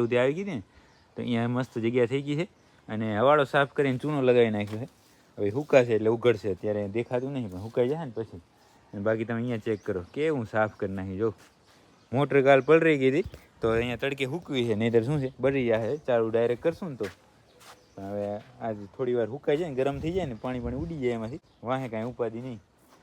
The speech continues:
બાકી જો કેવી સાફ સફાઈ. અહીંયા છે પાણી ભરાણું છે થોડુંક, કારણ વરસાદને કારણે. બાકી જો કમ્પ્લીટ સાફ થઈ ગયું છે.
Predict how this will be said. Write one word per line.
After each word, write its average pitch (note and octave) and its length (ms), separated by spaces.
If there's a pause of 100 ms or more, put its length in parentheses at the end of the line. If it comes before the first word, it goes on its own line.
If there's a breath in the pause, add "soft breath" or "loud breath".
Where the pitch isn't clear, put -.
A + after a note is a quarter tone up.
(280 soft breath)
બાકી G2 260
જો G#2+ 120
કેવી C#3 280
સાફ A2+ 200
સફાઈ. A2 240
અહીંયા C#3 320
છે C#3+ 160
પાણી C3+ 240
ભરાણું D3 320
છે - 60
થોડુંક, - 300
કારણ G#2+ 200
વરસાદને G#2+ 480
કારણે. A#2 180 (460 soft breath)
બાકી G2+ 280
જો G2+ 100 (180)
કમ્પ્લીટ C3 480
સાફ B2 240
થઈ A#2+ 160
ગયું G2+ 160
છે. A2+ 120